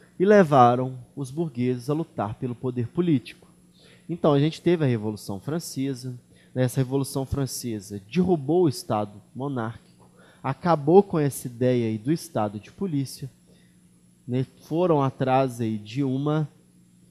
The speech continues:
é, segurança jurídica, foram atrás do quê? De um Estado em que eles pudessem empreender sem medo.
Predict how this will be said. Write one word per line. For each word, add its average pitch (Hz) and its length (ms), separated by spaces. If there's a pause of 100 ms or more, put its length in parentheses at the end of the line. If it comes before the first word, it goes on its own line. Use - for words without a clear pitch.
(460)
é, 117 1120 (880)
segurança 196 640
jurídica, 123 640 (420)
foram 165 260
atrás 151 420
do 156 60
quê? 110 420
De 117 120
um 156 100
Estado 123 540
em 151 40
que 156 100
eles 151 120
pudessem 131 500
empreender 139 540
sem - 200
medo. 123 520